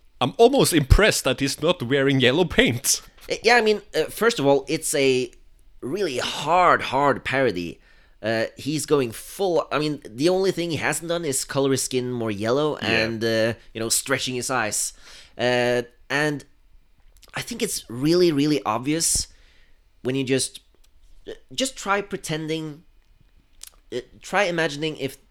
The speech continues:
Speaker 2: he was paro-, parodying a black person in the same manner, an African person.
Speaker 1: Yeah, I mean, that was her argument against this, the
Speaker 2: Yeah,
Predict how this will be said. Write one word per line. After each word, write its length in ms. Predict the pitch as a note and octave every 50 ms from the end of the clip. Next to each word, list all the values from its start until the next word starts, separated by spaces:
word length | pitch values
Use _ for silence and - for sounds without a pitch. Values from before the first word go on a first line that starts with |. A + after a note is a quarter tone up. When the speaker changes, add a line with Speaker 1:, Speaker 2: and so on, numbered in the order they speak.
| _
Speaker 2:
he 220 | - - - - C#3+
was 160 | C3+ C3+ C3+
paro-, 540 | - - - B2+ B2+ B2+ C3 B2+ A#2+ A2+ - _ -
parodying 560 | - - C#3+ C#3+ C#3+ C#3 C#3 C#3 C3+ C3+ - -
a 60 | A2 G2+
black 420 | D#2 F2+ A2+ C3 A#2 A#2 - -
person 380 | - - G#2+ G2 - - G2 G2
in 140 | - G2 G2+
the 60 | G2+
same 280 | - - - G#2 G2 G2
manner, 260 | F#2 F2+ F#2+ E2+ D2
an 160 | - - G#2+ -
African 420 | A2 - - - G#2+ - G2+ -
person. 440 | - G2 F#2+ F2+ - - D#2+ C#2+ - - - - -
Speaker 1:
Yeah, 160 | D#3 C3+ B2+
I 20 |
mean, 220 | A#2 G2+ G2 G2 F#2+
that 180 | A2 B2 -
was 160 | A#2 G2+ - -
her 160 | - G2 G2
argument 600 | G2 G2+ A2 A2+ G#2 G2 F#2 F2 E2 - - - -
against 320 | G2+ F#2+ F#2+ G2 - -
this, 280 | - F#2+ E2+ - - -
the 120 | - G#2 F#2+ F#2
Speaker 2:
Yeah, 260 | F#3+ C4+ G#3+ B2